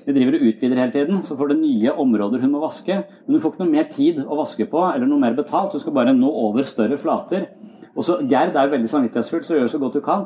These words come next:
men på et eller annet tidspunkt så, eh, eh, så, så blir hun så sliten og utbrent av dette her, så hun går liksom rett i, rett i bakken. Og i stedet da for å gjøre noe med arbeidssituasjonen hennes, så tenker vi psykologisk, ja, men du må til psykolog,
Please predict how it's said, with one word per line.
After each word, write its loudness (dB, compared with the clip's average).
men -2
på -4
et -2
eller -2
annet -4
tidspunkt 0
så, 0
eh, 2
eh, 0
så, -2
så -2
blir 4
hun 2
så -4
sliten 0
og 2
utbrent -2
av -2
dette -2
her, 0
så -2
hun 0
går 2
liksom 0
rett -2
i, 0
rett -2
i -6
bakken. -2
Og -4
i 2
stedet 2
da 4
for 0
å 4
gjøre 4
noe 2
med 0
arbeidssituasjonen -2
hennes, 0
så -4
tenker 0
vi -10
psykologisk, -4
ja, 2
men 0
du 0
må -2
til -6
psykolog, 0